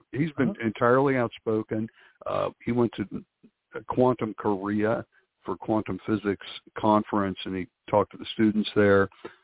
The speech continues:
Speaker 1: Uh, one of the things that, that's really resonated, he just stated firmly, there is no climate crisis.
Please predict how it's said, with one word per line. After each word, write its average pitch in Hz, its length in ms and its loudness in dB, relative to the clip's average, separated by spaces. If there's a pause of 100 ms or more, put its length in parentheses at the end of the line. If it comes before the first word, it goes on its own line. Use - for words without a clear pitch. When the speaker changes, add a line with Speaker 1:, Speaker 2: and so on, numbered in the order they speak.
(240)
Speaker 1:
Uh, - 80 -10
one 113 200 4
of 101 100 2
the - 40 -20
things 107 220 0
that, 90 180 -6
that's 92 220 -6
really 107 260 4
resonated, 87 720 -2
he 92 80 -6
just 92 200 -10
stated 90 380 0
firmly, 90 400 2
there 87 200 2
is 104 180 4
no 85 200 0
climate 87 500 -4
crisis. - 520 -4